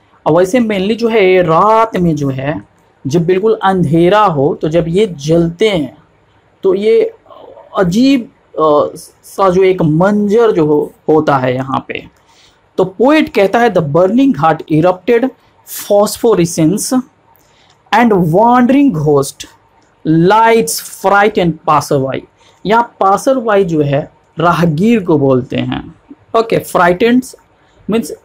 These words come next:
डराना। जो आग की लपटें उठती हैं और जो इधर उधर करती हैं आग की लपटें,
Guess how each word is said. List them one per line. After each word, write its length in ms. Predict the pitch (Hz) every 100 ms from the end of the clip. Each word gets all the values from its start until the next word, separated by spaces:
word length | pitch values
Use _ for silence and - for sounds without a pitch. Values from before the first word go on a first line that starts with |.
| -
डराना। 680 | 143 175 175 170 151 190 285 - _ _ - - _ _ _ _ _ _ _ _ _ _ _ 156
जो 440 | 165 294 311 - _ 220
आग 420 | 269 285 277 254 -
की 100 | 214
लपटें 720 | 160 147 175 175 190 269 269
उठती 580 | 226 160 - 170 143
हैं 280 | 143 139 160 175
और 120 | 170
जो 220 | 196 - -
इधर 420 | 226 233 - 269 240 -
उधर 300 | 185 160 175
करती 420 | 170 160 147 185
हैं 240 | 180 175 -
आग 280 | 165 180 180 -
की 80 | 156
लपटें, 640 | 139 143 151 - 131